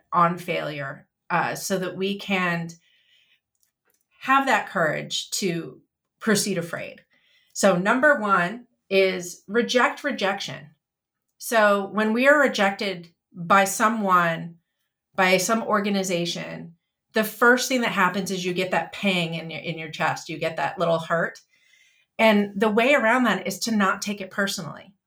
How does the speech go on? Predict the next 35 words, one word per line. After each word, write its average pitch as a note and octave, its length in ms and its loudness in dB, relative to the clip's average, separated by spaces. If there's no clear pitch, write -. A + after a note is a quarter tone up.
So G#3 220 0
especially A#3+ 600 0
in F#3+ 160 -2
business, G#3 400 -2
it's E3+ 200 -14
business F3 680 -10
and G3 100 0
it's F#3+ 260 -2
not G3+ 320 6
personal. - 560 -8
There's F#3+ 160 2
a F3+ 60 0
lot F#3 200 6
of G3+ 80 -2
opportunities G3+ 600 -2
out E3 200 0
there E3 160 -4
and E3+ 100 -2
you E3 100 -2
have E3+ 280 0
to A3 80 -8
just G#3 220 -6
say, F#3+ 160 -2
"Well, E3 180 -4
this E3+ 220 -6
wasn't F#3 360 -2
for B3+ 200 -2
me," F3 400 -6
and F3 100 -6
you E3+ 120 0
have D#3+ 160 -2
to F3 100 -8
move E3+ 480 -4
beyond D#3+ 380 -2
it. - 140 -12